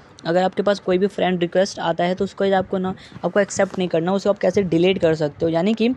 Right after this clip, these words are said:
अगर आपके सामने, आपके phone में, आपके Facebook में कई सारे friend request आ गए हैं और उन्हें आप चाहते हो delete करना या फिर गाइस एक्सेप्ट करना चाहते हो, एक्सेप्ट करना, तो कैसे आप कर सकते हो,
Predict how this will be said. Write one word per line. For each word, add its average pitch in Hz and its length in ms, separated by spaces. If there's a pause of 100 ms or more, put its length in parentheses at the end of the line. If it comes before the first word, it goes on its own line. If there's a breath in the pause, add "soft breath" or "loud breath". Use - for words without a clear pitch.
(320 loud breath)
अगर 180 140
आपके 196 200
सामने, 196 260
आपके 185 280
phone 180 280
में, 170 180
आपके 175 240
Facebook 180 400
में 180 100
कई 180 160
सारे 185 200
friend 180 180
request 180 280
आ 151 160
गए 156 100
हैं 180 220 (320 loud breath)
और 185 80
उन्हें 196 120
आप 196 80
चाहते 190 280
हो 202 80
delete 170 380
करना 185 400 (440 loud breath)
या 160 80
फिर 180 180
गाइस 175 160
एक्सेप्ट 180 440
करना 185 120
चाहते 185 200
हो, - 20
एक्सेप्ट - 320
करना, 175 280
तो 208 80
कैसे 180 300
आप 202 140
कर 190 140
सकते 185 280
हो, 165 200